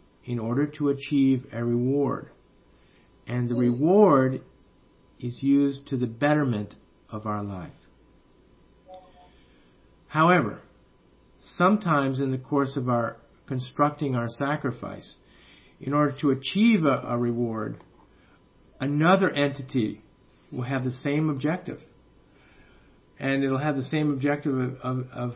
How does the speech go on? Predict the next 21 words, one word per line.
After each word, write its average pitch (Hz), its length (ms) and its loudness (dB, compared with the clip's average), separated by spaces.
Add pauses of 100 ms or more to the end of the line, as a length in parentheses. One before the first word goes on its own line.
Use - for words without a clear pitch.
(260)
of 117 140 -8
making 139 420 0
the 131 100 -2
same 147 320 0
type 143 300 -4
of 127 100 -4
sacrifice 135 920 -4 (600)
to 139 120 2
achieve 143 560 2 (100)
a 123 60 -4
reward 120 640 0 (1160)
resulting 143 500 0
from 123 460 -2
the, 123 340 -2
the, 117 440 -10
the 107 40 -10
similar 131 420 0
sacrifice. 135 720 -8 (1600)
And 156 500 2 (160)
when 170 280 0
another 170 520 2